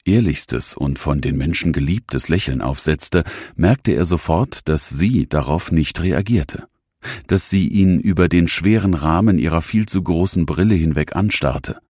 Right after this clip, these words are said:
dass sie ihn musterte und dabei war, Seiten in ihm umzuschlagen, die er gar nicht aufgeblättert haben wollte.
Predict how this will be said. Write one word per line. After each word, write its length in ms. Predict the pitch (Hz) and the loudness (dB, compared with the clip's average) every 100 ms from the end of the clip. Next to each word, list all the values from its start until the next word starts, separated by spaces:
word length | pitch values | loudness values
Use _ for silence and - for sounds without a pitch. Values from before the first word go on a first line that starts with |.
| _ _ _ | _ _ _
dass 200 | - 82 | -2 0
sie 100 | 90 | 2
ihn 180 | 78 78 | 2 2
musterte 680 | 69 101 - 78 67 85 104 - - - _ | 2 2 2 0 0 2 0 -2 -20 -20 _
und 180 | - 87 | -2 2
dabei 360 | 87 78 90 104 | 2 2 2 2
war, 160 | 98 | 0
Seiten 440 | 82 85 120 - - | 2 2 2 0 2
in 140 | 90 | 2
ihm 200 | 98 95 | 4 2
umzuschlagen, 920 | - 123 - 107 - 87 98 131 127 | 2 0 0 -4 0 2 2 2 0
die 200 | 107 76 | 0 -4
er 220 | 90 101 | -2 -2
gar 220 | - 95 117 | -2 0 2
nicht 280 | 117 - | 0 -2
aufgeblättert 800 | 87 131 - 80 73 67 71 65 | -4 -4 -4 -2 -2 -2 -2 -2
haben 260 | 73 65 64 | -4 -4 -4
wollte. 400 | 64 60 - | -4 -6 -8